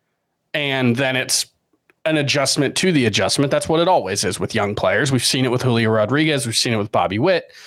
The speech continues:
And it could just be that this is the peak for Corbin Carroll. And then there's, you know, what he becomes, what he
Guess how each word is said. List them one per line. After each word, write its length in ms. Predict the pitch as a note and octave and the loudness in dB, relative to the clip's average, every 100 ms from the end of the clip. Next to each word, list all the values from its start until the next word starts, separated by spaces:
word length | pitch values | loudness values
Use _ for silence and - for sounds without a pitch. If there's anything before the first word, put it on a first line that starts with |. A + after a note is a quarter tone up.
| - - - - _ | -20 -20 -20 -20 _
And 140 | D#3+ D3+ | -2 -2
it 140 | C#3 | -2
could 240 | G3 F#3+ | 2 2
just 260 | C#3+ D#3+ B2+ | 2 -2 0
be 180 | C#3+ C#3 | 0 2
that 200 | B2+ A2 | 0 -2
this 260 | C3 B2 C3+ | -2 0 0
is 440 | A#2+ A2+ G2 - - _ _ _ _ _ _ _ _ _ | 2 0 -2 -6 -10 _ _ _ _ _ _ _ _ _
the 220 | C3 C#3+ | -2 -2
peak 680 | B2+ - - B2+ - - - _ _ | -2 -2 -2 -2 -4 -10 -10 _ _
for 220 | - D#3+ | -8 -4
Corbin 380 | C3 C#3+ A#2 G#2+ | 0 2 2 0
Carroll. 420 | - A2 A2 A#2 A2 | -2 0 2 2 2
And 160 | A#2+ | 2
then 140 | A#2 A#2+ | 2 2
there's, 240 | A2+ A2 - - | 0 -2 -8 -6
you 140 | A#2+ | 0
know, 100 | G2 | 0
what 320 | G#2+ B2+ D3 | 0 0 0
he 140 | A#2 C3 | 0 0
becomes, 680 | B2+ - D3+ C3+ A#2+ A2 | -2 -2 0 2 0 0
what 160 | E3 F3 | 0 0
he 300 | E3 C#3 | 2 0